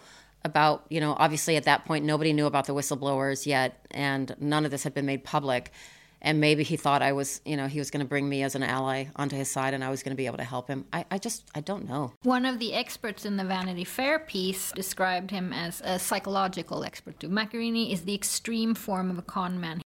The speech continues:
Speaker 2: He's clearly bright and has accomplishments, but he can't contain himself." Sounds almost like a psychopathic.
Speaker 1: Yeah, I mean, look, I'm not an, I'm not an expert, and I can't diagnose him.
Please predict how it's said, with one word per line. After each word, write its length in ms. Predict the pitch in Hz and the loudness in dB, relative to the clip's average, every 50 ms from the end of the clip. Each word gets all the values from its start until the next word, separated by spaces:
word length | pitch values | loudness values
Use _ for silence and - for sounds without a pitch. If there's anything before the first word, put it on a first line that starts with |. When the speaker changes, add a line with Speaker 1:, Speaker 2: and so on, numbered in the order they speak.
| _ _ | _ _
Speaker 2:
He's 400 | - 208 196 196 196 190 - - | -4 -4 -2 -2 -4 -4 -6 -10
clearly 460 | - - - 254 254 240 240 220 190 | -8 -4 0 2 2 4 4 2 0
bright 440 | 190 190 196 214 240 285 311 - - - - | 0 0 0 0 0 -2 -4 -8 -8 -4 -2
and 140 | 196 185 | -2 0
has 220 | 160 190 180 170 165 | 0 0 -2 -2 -4
accomplishments, 720 | 170 - - 208 214 220 - 226 - - 208 202 208 - - | -8 -4 -2 -2 0 0 0 -2 -2 -2 0 -2 -2 -2 -4
but 180 | - - - | -8 -6 -6
he 80 | - 180 | -6 -6
can't 420 | 185 - - - 190 175 175 - | -6 -6 -4 -4 -2 -2 -4 -6
contain 440 | - - 175 175 - - 170 - 175 | -8 -8 -8 -6 -6 -6 -6 -6 -6
himself." 500 | - - - - - - - - - - - - - - - - - - | -6 -8 -10 -10 -12 -14 -14 -20 -20 -20 -20 -20 -20 -20 -18 -18 -16 -10
Sounds 300 | - - 240 240 247 220 | -2 2 2 2 4 2
almost 300 | 233 220 208 202 196 - | 0 0 0 -2 -2 -2
like 160 | 208 180 185 - | -4 -4 -4 -6
a 60 | 143 | -6
psychopathic. 880 | - - - 170 175 - - 180 - - 214 262 247 - - 196 - - _ | -6 -4 -4 -6 -6 -6 -10 -6 -4 -2 -2 -2 -2 -2 -4 -6 -6 -6 _
Speaker 1:
Yeah, 380 | 285 277 302 294 294 277 254 220 | 4 8 12 12 12 12 12 12
I 40 | |
mean, 180 | 240 247 240 233 | 10 8 8 8
look, 160 | 220 220 220 | 8 8 10
I'm 140 | 208 202 202 | 10 10 12
not 180 | 190 185 175 175 | 12 12 12 12
an, 160 | 175 165 - | 10 6 4
I'm 200 | - 165 170 170 | 4 4 4 6
not 160 | 165 160 160 | 6 6 6
an 100 | 160 156 | 6 6
expert, 400 | 143 123 151 - - - 151 143 | 6 4 4 2 0 0 0 2
and 80 | 147 147 | 4 2
I 80 | 147 147 | 2 2
can't 260 | 147 - 160 151 135 | 2 0 0 2 4
diagnose 460 | 151 143 135 131 139 135 131 - - | 4 4 4 4 2 0 0 0 0
him. 280 | - 139 131 131 123 | 0 0 0 -2 -4